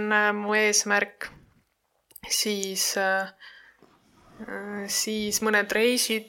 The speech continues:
teha sel aastal, sest ma väga ammu ei ole reisinud. Mulle tegelikult meeldib, aga kuidagi koroonaeelsesse aega jäävad mu viimased välisreisid. Et ma teeks sel aastal, on mu eesmärgid, võib-olla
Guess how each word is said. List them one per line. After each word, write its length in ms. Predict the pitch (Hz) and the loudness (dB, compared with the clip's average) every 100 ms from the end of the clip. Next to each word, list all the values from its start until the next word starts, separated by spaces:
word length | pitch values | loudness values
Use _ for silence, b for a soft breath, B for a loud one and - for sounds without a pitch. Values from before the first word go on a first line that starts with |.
| - | -6
teha 220 | 226 240 240 | 2 4 4
sel 200 | 262 262 | 2 4
aastal, 340 | 254 254 240 240 | 4 4 0 -2
sest 220 | 226 - | -2 -4
ma 60 | 208 | 2
väga 240 | 214 208 208 | 4 6 4
ammu 260 | 208 202 | 2 2
ei 40 | 196 | 4
ole 120 | 190 | 4
reisinud. 460 | 202 226 226 247 254 | 4 2 -2 -4 -4
Mulle 180 | 220 202 | -2 -2
tegelikult 400 | 202 196 190 196 | 2 0 0 -4
meeldib, 400 | 226 247 208 202 202 | 0 0 0 -4 -2
aga 260 | 190 190 190 | 0 2 0
kuidagi 340 | 196 196 185 | 0 -4 -4
koroonaeelsesse 1600 | 185 190 208 226 220 190 185 196 190 185 - 185 185 - - - | 0 2 4 2 4 2 2 2 -2 -4 -4 -6 -4 -2 0 2
aega 380 | 196 190 175 175 | 4 6 4 2
jäävad 260 | 170 175 175 | 0 0 -6
mu 80 | 175 | -6
viimased 560 | 190 185 175 170 175 180 | -4 2 2 2 -8 0
välisreisid. 880 | 185 214 208 220 233 226 247 240 - _ | 0 0 0 0 2 0 -4 -6 -12 _
Et 180 | - 180 | -8 -2
ma 80 | 180 | 0
teeks 300 | 180 175 - | -2 -4 -2
sel 160 | 190 180 | 0 2
aastal, 380 | 180 - 185 180 | 2 0 -4 -2
on 80 | |
mu 80 | 180 | -2
eesmärgid, 480 | 185 185 180 180 185 | -4 -4 -8 -8 -10
võib-olla 300 | 180 180 180 | -6 -4 -6